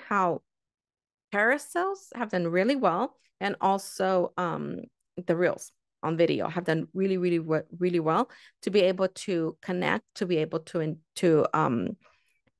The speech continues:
create a brand awareness for sure, but to be able to connect with people and be able to build relationships. They work, and if you can take advantage of, of the platforms, and since, you know, like, Instagram is giving a lot of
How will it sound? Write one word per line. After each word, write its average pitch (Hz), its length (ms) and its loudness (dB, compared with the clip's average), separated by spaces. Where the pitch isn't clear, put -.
create 233 380 6
a 233 60 2
brand 196 280 6
awareness 180 440 6
for - 100 -2
sure, 208 420 4
but 190 280 -2
to 208 100 -6
be 196 120 0
able 202 140 0
to 196 80 0
connect 165 460 -6
with 180 160 -8
people 240 460 2
and 185 360 6
be - 180 0
able 180 180 4
to 180 100 -6
build 175 180 4
relationships. - 840 -4
They 165 220 4
work, 180 540 4
and 175 260 4
if 160 100 0
you 170 80 -2
can - 100 -20
take 196 120 0
advantage 165 440 0
of, 175 120 0
of 180 180 4
the - 80 -10
platforms, 190 680 4
and 165 340 2
since, 180 360 -4
you - 120 2
know, 170 100 4
like, 156 120 4
Instagram 170 580 2
is 175 240 -4
giving 170 240 0
a 156 80 -2
lot 156 280 2
of 160 180 2